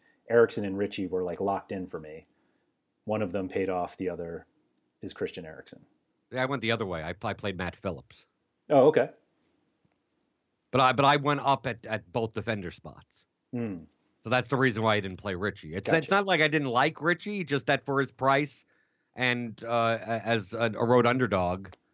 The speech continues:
Speaker 2: I mean, it's light. Well, I mean, it's West Brom. So,
Speaker 1: Yeah.
Speaker 2: I mean, we're not talking about, uh, you know, a big deal anyway. It just, it wasn't a pri-, I mean, I, I just went, you know, pl-, played Aurier and Young
Speaker 1: Yep.
Speaker 2: together and, and just did it that way.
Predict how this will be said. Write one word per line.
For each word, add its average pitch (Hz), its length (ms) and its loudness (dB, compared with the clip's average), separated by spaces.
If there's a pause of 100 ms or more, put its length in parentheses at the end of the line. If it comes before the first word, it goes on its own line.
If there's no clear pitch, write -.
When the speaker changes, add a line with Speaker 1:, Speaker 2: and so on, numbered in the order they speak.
(240)
Speaker 2:
I 156 60 -4
mean, 156 120 0
it's 107 200 -4
light. 104 260 0
Well, 98 100 -4
I 104 60 -2
mean, 107 140 -4
it's - 80 -12
West 107 260 2
Brom. 69 400 -10
So, 92 160 -6
Speaker 1:
Yeah. 92 60 4
Speaker 2:
I 85 40 -4
mean, 90 160 -6
we're 95 60 -2
not 98 220 0
talking 92 240 -4
about, 80 260 -2 (720)
uh, 90 120 -4
you 87 240 -2
know, 87 80 4
a - 20 2
big 87 260 0
deal 98 220 6
anyway. 78 600 0 (220)
It 95 60 -10
just, 107 240 0
it 104 140 2
wasn't 113 380 2
a 110 40 0
pri-, 113 300 2
I 110 60 2
mean, 107 120 -2
I, 107 160 4
I 110 140 2
just 107 240 -6
went, 110 200 0
you 104 100 -4
know, 104 100 0 (100)
pl-, 104 160 -8
played 107 420 0 (400)
Aurier 110 720 4
and 92 480 -2
Young 95 420 2
Speaker 1:
Yep. 85 100 -10
Speaker 2:
together 90 460 -2 (1200)
and, 82 400 -6 (180)
and 82 160 -6
just 80 200 -6 (600)
did 98 140 2
it 80 100 -4
that 87 240 2
way. 69 240 -14